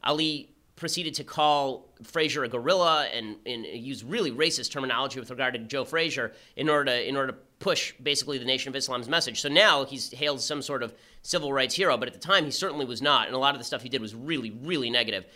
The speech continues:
There's actually a great H B O documentary on this called Ghosts of Manila that you should go check out if you haven't seen it. Uh, it's, it's also a book. It's, it's really worth reading on this. But beyond that,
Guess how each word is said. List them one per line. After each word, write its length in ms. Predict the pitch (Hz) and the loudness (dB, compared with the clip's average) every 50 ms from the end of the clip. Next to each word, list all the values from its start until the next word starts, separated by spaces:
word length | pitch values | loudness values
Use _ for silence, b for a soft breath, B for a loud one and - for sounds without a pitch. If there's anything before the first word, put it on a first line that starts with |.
| B B _ | B B _
There's 160 | 143 156 143 | 0 2 2
actually 220 | 175 165 175 151 | 2 2 2 0
a 20 | 127 | 0
great 180 | 127 143 139 | 2 2 2
H 140 | 135 123 - | 2 2 0
B 80 | 143 139 | -2 -2
O 40 | 135 | 0
documentary 540 | 135 123 - - 143 180 214 - 147 135 | 0 0 0 2 2 2 2 2 2 0
on 80 | 117 113 | 0 0
this 160 | 113 110 - | 0 -4 -6
called 160 | - 113 127 | -6 -6 -4
Ghosts 220 | 135 139 131 - 123 | -2 -2 -2 -2 -4
of 60 | 110 | -4
Manila 280 | 117 120 135 127 107 101 | -2 0 0 0 0 -2
that 80 | 107 | -4
you 60 | 92 | -6
should 160 | - - 110 110 | -6 -8 -6 -6
go 100 | 113 110 | -6 -6
check 240 | - - 110 - | -6 -6 -6 -6
out 140 | 127 113 107 | -4 -6 -6
if 80 | 101 110 | -6 -8
you 80 | 107 | -8
haven't 260 | 107 120 110 107 104 - | -8 -6 -8 -6 -6 -4
seen 180 | - 147 131 | -2 0 0
it. 160 | 113 104 B B B B B B - | -2 -2 B B B B B B -8
Uh, 180 | - 101 104 107 | -4 -2 -2 -2
it's, 120 | 104 90 127 | -2 -4 -6
it's 160 | 127 113 - | -6 -4 -2
also 220 | 139 131 - 135 | -2 0 0 -2
a 20 | 113 | -2
book. 360 | 110 120 135 113 104 - - | -2 0 0 0 0 -2 -8
It's, 160 | 107 98 - 120 | -16 -14 -14 -14
it's 160 | - - 117 | -12 -10 -8
really 200 | 135 139 127 120 | -6 -4 -4 -4
worth 220 | 117 123 117 - | -4 -6 -8 -4
reading 320 | 123 160 170 147 113 107 - - _ _ | -2 0 2 2 2 0 -4 -8 _ _
on 160 | 117 120 120 | -4 -4 -2
this. 140 | 107 98 - B B B B - | -4 -6 -10 B B B B 2
But 300 | 165 156 143 - - 135 | 4 4 4 2 -2 -2
beyond 340 | 156 175 190 214 240 214 160 | 4 6 8 8 8 8 4
that, 320 | 123 104 - - - - | 2 2 0 -4 -10 -14